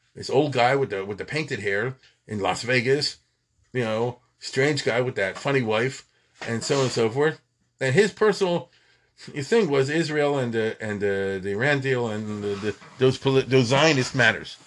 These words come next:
Okay? What about all the other Sheldon, Sheldon Adelsons out there? The answer is you've got people loaded, loaded to the gills. Uh, I, I, I forgot the birthright. He's also a big, uh,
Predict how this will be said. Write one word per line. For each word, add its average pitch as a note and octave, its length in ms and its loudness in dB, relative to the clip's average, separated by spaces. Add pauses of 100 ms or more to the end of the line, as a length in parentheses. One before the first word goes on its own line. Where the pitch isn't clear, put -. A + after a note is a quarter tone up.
(440)
Okay? E3+ 280 -2 (920)
What B3 160 2
about C4 180 0
all B3 100 2
the A#3 120 0
other A3+ 140 0
Sheldon, A#2+ 400 -4
Sheldon B2+ 300 -4
Adelsons G#2 400 -6
out F#2 160 -6
there? F2+ 180 -10 (1080)
The D3 100 -2
answer F#3+ 240 0
is F#3 140 0
you've F3+ 100 -8
got D3+ 180 -4
people D3+ 220 -2 (140)
loaded, D3+ 360 2
loaded C#3+ 280 -2
to B2+ 80 -6
the G#2+ 60 -6
gills. G#2 420 -4 (840)
Uh, G#2 540 -2
I, D3+ 100 2
I, C#3+ 180 -2
I C#3 40 -2
forgot C4 280 2
the - 60 -2
birthright. A2+ 500 -4 (540)
He's A#2+ 180 -10
also C3+ 220 -4
a - 20 -8
big, A2+ 220 -4
uh, G#2 220 -2